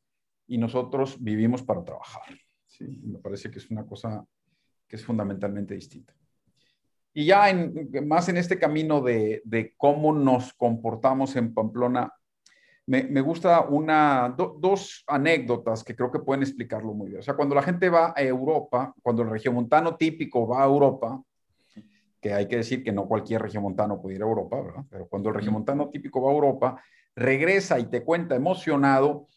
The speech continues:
que se subió al transporte público y al metro, ¿no? Bueno, pues yo no sé por qué no presumen eso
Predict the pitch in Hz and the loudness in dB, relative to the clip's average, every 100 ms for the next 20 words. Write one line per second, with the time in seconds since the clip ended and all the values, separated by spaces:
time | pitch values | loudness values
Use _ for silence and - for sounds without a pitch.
0 | _ _ - 117 113 113 110 131 147 - | _ _ -8 -6 -6 -4 0 4 4 4
1 | 110 - 110 - 156 156 165 156 165 170 | 0 0 -2 0 -2 -2 -2 -2 -2 -2
2 | 165 127 98 95 - - - - _ 101 | -2 -2 -2 -4 -8 -8 -10 -20 _ -14
3 | 120 175 - _ _ _ _ _ _ _ | -12 -12 -16 _ _ _ _ _ _ _
4 | _ 180 208 104 98 113 123 131 135 120 | _ -2 -2 -4 -2 -2 0 -2 0 0
5 | 120 113 117 120 117 117 117 117 117 110 | -2 -6 -2 -2 -2 -8 -4 0 0 0
6 | 101 127 123 | -4 -8 -10